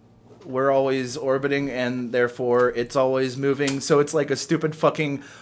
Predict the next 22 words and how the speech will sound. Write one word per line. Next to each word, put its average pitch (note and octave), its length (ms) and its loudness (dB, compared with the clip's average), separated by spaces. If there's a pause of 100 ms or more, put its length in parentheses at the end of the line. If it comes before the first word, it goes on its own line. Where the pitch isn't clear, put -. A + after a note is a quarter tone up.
(180)
awful, D3+ 760 6
uh, C3 280 6
episode D3 400 2
of C3 80 -2
Frasier D3+ 520 2
where D3 120 2
people E3 280 0
are D3 60 6
walking C#3+ 400 4
indoors D3 580 2
and C#3 120 -4
out C3+ 160 4
of C#3+ 100 -4
doors C#3 420 2
and, C#3 100 -8
like, B2+ 180 -2
missing C3+ 320 -2
each C3+ 200 -4
other C#3+ 220 0
by C3 220 2
mere C#3 200 -4
seconds. C#3 600 -4